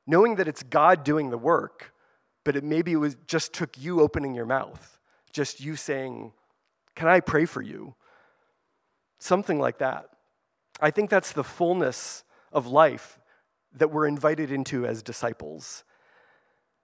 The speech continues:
And something that nobody gets perfect,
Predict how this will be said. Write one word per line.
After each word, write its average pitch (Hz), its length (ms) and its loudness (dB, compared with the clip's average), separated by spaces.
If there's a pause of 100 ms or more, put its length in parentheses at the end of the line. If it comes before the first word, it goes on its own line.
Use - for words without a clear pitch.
(580)
And 156 160 -2
something 190 580 4
that 156 220 2 (220)
nobody 170 560 0
gets 160 240 4
perfect, - 560 -6